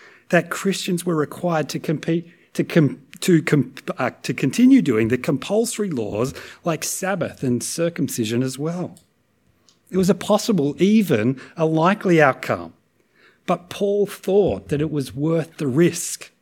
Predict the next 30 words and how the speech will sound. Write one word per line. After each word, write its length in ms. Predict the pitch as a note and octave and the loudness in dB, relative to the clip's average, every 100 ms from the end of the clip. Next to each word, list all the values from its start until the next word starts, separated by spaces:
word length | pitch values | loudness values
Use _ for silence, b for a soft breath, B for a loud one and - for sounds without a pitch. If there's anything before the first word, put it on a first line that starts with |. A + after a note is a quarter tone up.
| _ _ _ _ _ _ _ _ _ - | _ _ _ _ _ _ _ _ _ -12
And 100 | D3 | -6
so 140 | F#3 | -2
I 60 | F3 | -2
think 240 | F3 G#3+ C#3+ | 0 -2 0
we 220 | E3+ G3 | 0 0
have 280 | E3 C#3 - | -2 -4 -4
to 120 | C#3 C3+ | -10 -6
ask 320 | A#2+ A2 - | -6 -6 -8
why. 520 | D3+ F3 F3 D#3 - _ _ _ _ _ _ _ _ _ _ _ _ _ | -6 -4 -2 -4 -8 _ _ _ _ _ _ _ _ _ _ _ _ _
The 80 | - | 0
events 320 | F3+ G#3 B3 | 2 4 4
that 120 | B3 G#3 | 2 2
are 80 | |
recorded 520 | F#3+ - F#3 E3 D3+ D3 | 2 0 2 4 4 2
in 260 | E3+ F3+ | 0 2
verse 260 | D#3+ D3+ - | 4 4 4
twenty-seven, 920 | - C#3 B2 - E3 C#3+ F2 F2 G#2+ - - | 0 0 0 -2 -2 -2 -4 -8 -10 -12 -2
chapter 260 | D#3 D3 | -2 -2
twenty-one, 680 | - C#3 C3 A#2 G#2 F#2 B2 B B B | -6 -4 -2 -2 -4 -4 -8 B B B
through 180 | - G3 | 2 4
to 60 | F#3+ | 6
the 140 | E3+ | 4
end 100 | D3 | 2
of 100 | A#2+ | 0
chapter 280 | - C#3 C3 | 0 -2 -4
twenty-two 440 | - C3 A#2+ C3+ | -4 -4 -2 -4
give 200 | A#2 B2+ | -2 -2
us 160 | A2+ - | -2 -4
the 200 | G#2 G2+ | -8 -8
answer. 380 | F#2+ E2 G2+ | -8 -8 -10